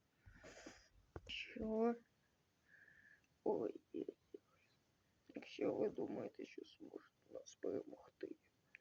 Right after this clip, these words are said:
ви геть не розумієте.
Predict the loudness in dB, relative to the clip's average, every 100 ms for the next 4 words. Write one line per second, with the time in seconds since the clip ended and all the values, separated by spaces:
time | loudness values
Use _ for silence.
0 | -20 -20 -20 _ _ _ _ _ -20 _
1 | _ _ _ _ _ _ _ _ _ _
2 | _ -6 -6 -2 -2 -2 -8 _ _ _
3 | -20 -20 _ _ _ _ _ _ _ _
4 | -20 -4 -2 -2 -4 -6 -2 -4 -6 -6
5 | -4 -4